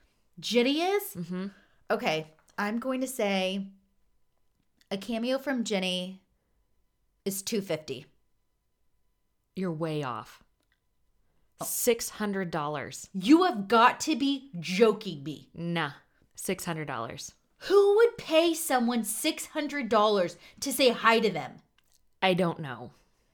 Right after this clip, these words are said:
Speaker 1: If my husband bought me a cameo that cost six hundred dollars, I would kill.
Speaker 2: Yeah. Yes.
Speaker 1: There's nobody in this world.
Speaker 2: No.
Speaker 1: Six, I pay six hundred dollars. Like, if it's,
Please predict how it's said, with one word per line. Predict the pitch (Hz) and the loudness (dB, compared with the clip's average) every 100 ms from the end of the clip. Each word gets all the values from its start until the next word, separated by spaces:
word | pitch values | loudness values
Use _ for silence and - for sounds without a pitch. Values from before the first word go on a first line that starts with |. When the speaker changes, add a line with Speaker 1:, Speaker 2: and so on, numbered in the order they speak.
| _ | _
Speaker 1:
If | 320 330 | 0 0
my | 262 294 480 523 | 2 2 0 0
husband | 285 240 233 294 294 - | 2 2 0 -4 -4 -8
bought | 156 151 202 202 | -14 0 2 2
me | 262 320 | 0 -4
a | |
cameo | 320 233 208 220 220 233 - - - | -4 -4 -2 0 0 0 -6 -20 4
that | 240 233 | 4 4
cost | - 311 311 - | 2 0 0 0
six | 214 202 | 0 0
hundred | 226 269 277 240 | -4 -4 -2 0
dollars, | 190 180 185 226 220 _ _ - | 2 4 2 0 -4 _ _ 4
I | 196 185 196 247 - _ | 6 6 4 -2 -6 _
would | 190 202 180 170 - _ | 2 6 6 2 -8 _
kill. | - - 185 117 - _ - | -8 -2 -2 -2 -12 _ -4
Speaker 2:
Yeah. | 175 120 - _ _ _ _ _ _ | -2 -2 -6 _ _ _ _ _ _
Yes. | 185 170 - - - - | -2 -2 -4 -14 -18 -4
Speaker 1:
There's | 262 339 233 | 0 2 6
nobody | 240 277 226 233 214 | 10 10 10 6 4
in | 220 | 0
this | 220 208 | 0 0
world. | 190 190 | 2 4
Speaker 2:
No. | 156 123 | 4 0
Speaker 1:
Six, | 156 - - - - | -4 -6 -10 -20 0
I | 262 349 370 - - _ | 4 4 2 -10 -20 _
pay | 311 370 | -2 0
six | 466 466 | 0 -2
hundred | 392 320 | -2 2
dollars. | 247 269 269 | 4 4 2
Like, | 254 254 | 0 0
if | 262 | -2
it's, | 370 - | -2 -4